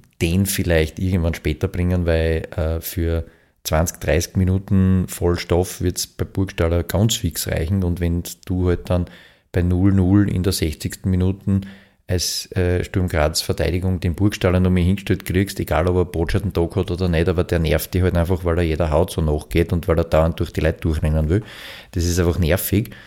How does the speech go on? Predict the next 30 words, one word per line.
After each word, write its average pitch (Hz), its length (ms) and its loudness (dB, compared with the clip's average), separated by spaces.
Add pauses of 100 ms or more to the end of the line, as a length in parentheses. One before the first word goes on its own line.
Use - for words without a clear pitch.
(400)
Und, 87 680 0
ähm, 82 360 0 (400)
das - 160 -4
kann, 87 200 2
wenn 92 120 2
du 92 60 -6 (100)
müde 92 240 0
bist, - 300 -2
dann 90 160 0
halt - 260 -4
schon 87 260 2
einmal 82 280 2
schief 101 200 0
gehen. 110 300 2
Also, 90 240 2 (420)
mm, - 920 -4 (120)
Varianten 110 1000 2
hat 92 260 0
er 90 60 0
schon, 92 520 0
der 82 100 0
Herr 78 140 0
Klaus, 82 320 -4
aber 82 100 -2
der - 140 -4
Andi 90 160 0
hat 90 120 0
natürlich 90 280 -4
völlig 82 200 -4
recht. 85 300 -2